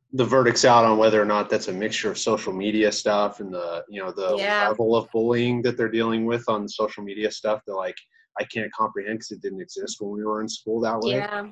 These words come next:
Speaker 1: It kind of started to become a thing towards the end of high school.
Speaker 2: Yeah.
Speaker 1: Um, you know, you, you'd hear about it, you know, and, and kinda, yeah, I, I can't really speak to it at all because I was a male athlete, you know? So, like, not only was technology not as,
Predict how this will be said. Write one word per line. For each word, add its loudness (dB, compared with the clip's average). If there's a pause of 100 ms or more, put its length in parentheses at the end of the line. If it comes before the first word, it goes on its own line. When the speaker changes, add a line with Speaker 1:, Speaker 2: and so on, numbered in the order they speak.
(160)
Speaker 1:
It 0
kind 4
of 2
started 6
to -6
become -6
a -8
thing -6
towards -2
the -4
end -2
of -2
high -4
school. -8 (520)
Speaker 2:
Yeah. 4 (100)
Speaker 1:
Um, -12
you 4
know, 4
you, 0
you'd 0
hear 6
about 4
it, 0
you -4
know, 4
and, -8
and -10
kinda, 0 (840)
yeah, 0
I, 0
I 2
can't 0
really 6
speak 0
to 4
it 4
at 4
all 4
because -10
I 2
was 0
a -2
male 0
athlete, -4 (160)
you -6
know? -2
So, -4
like, 0
not 0
only 0
was -2
technology 0
not 0
as, -4